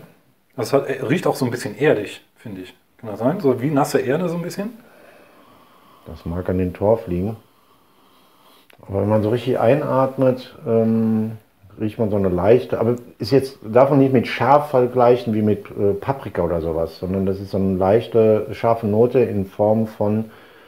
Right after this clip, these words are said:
Speaker 2: ja, ich kann dir das mal zeigen. Moment.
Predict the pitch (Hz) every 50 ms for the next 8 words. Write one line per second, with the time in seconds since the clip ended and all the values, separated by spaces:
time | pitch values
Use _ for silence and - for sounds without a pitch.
0 | _ _ _ _ _ _ _ _ _ _ _ _ _ _ _ _ - 107 95 101
1 | 95 - 117 113 110 107 107 104 - 107 98 - - - 104 101 104 101 101 98
2 | 98 - _ _ _ _ _ _ _ _ _ - - 110 110 107 104 101 95 95
3 | - - -